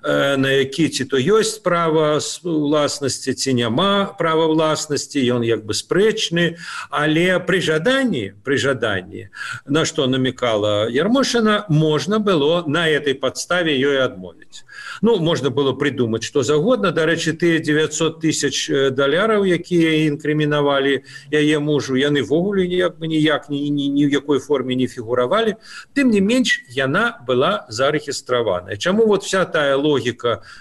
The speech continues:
пра якую казаў Валера адносна Бабарыкі, чаму она тут не спрацавала? У рэшце рэшт, як мы памятаем, о, вот гэты візуальны вобраз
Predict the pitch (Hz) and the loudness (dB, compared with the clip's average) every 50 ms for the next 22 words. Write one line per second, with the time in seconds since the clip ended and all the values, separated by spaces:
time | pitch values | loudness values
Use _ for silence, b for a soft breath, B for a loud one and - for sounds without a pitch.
0 | B B - 131 127 131 127 127 - 131 127 123 120 120 - 123 117 104 117 120 | B B -2 0 0 0 -2 -2 0 2 2 2 2 0 0 -2 -2 0 0 0
1 | 113 113 104 123 120 120 123 120 117 113 110 113 123 127 110 - - - 120 113 | 2 2 2 2 2 2 2 2 2 2 0 -2 -2 -4 -4 -4 -2 -4 -2 -2
2 | 143 131 135 160 180 240 247 247 - 160 - 160 160 175 196 202 202 208 214 214 | -2 -2 0 0 0 0 -2 -2 -2 -2 -2 -2 0 0 2 2 2 2 0 0
3 | 214 208 - - 147 127 - - 135 127 - - 135 131 120 117 110 101 104 104 | -2 -6 -4 -4 -4 -6 -4 -2 -4 -4 -2 0 0 2 2 2 2 2 0 -2
4 | 104 B B B B B B - 147 156 - - - 160 160 165 165 165 - 160 | -4 B B B B B B 0 0 0 0 0 -2 0 0 0 -2 -2 -2 -2
5 | 151 147 156 151 139 139 - 151 165 180 175 175 160 170 - 165 156 156 147 147 | -2 -2 -2 -2 -2 -2 0 0 0 2 0 0 -2 0 0 0 2 2 0 -2
6 | 143 135 139 135 139 139 135 127 135 139 139 151 147 147 - 143 139 139 135 127 | -4 -4 -2 0 0 2 2 2 0 0 0 -2 -4 -2 0 0 2 2 2 2
7 | 113 143 156 139 123 185 202 190 175 160 143 127 120 123 127 120 117 165 170 143 | 0 0 -2 0 2 2 2 2 2 0 0 -2 -2 -2 -4 -2 0 0 0 0
8 | 107 113 117 107 - - - | 0 -2 -4 -4 -4 -8 -12